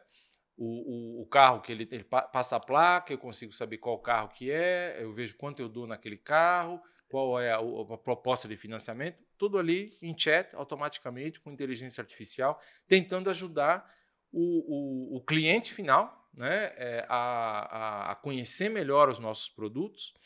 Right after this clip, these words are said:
né, e, e comprar, né? Muitas vezes, quando você vai comprar um carro, você sempre vai perguntar ali pros teus próximos, "O que que você tá achando? Você acha, o que que você tem e tal, não sei o que lá?" Então, é, raramente um,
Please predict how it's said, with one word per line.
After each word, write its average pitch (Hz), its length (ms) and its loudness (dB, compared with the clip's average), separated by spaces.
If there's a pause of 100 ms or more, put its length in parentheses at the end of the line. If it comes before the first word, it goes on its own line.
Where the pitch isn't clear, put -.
(500)
né, 131 360 2
e, 139 1000 -8
e 175 40 -6
comprar, 208 400 6
né? 139 80 -6
Muitas 160 400 0
vezes, 214 380 2
quando 156 220 -8
você - 60 -8
vai 139 120 4
comprar 120 260 -4
um 110 100 -6
carro, 190 360 4 (560)
você 113 240 -4
sempre 170 340 -4
vai 180 120 -10
perguntar 147 340 -2
ali 117 120 0
pros 113 180 -12
teus 101 220 -10
próximos, 135 540 4
"O - 40 -20
que 165 100 -16
que - 80 -12
você 196 100 -4
tá 190 160 -4
achando? 160 280 -4
Você 151 100 -10
acha, 170 220 -8
o - 40 -20
que 180 100 -18
que - 60 -16
você 165 100 -4
tem 175 300 -8
e 147 40 -16
tal, 170 220 -4
não 147 60 -14
sei 139 120 -8
o - 40 -20
que 139 80 -8
lá?" 165 180 0 (540)
Então, 202 280 0 (680)
é, 127 280 2
raramente 196 1080 4
um, 143 200 -12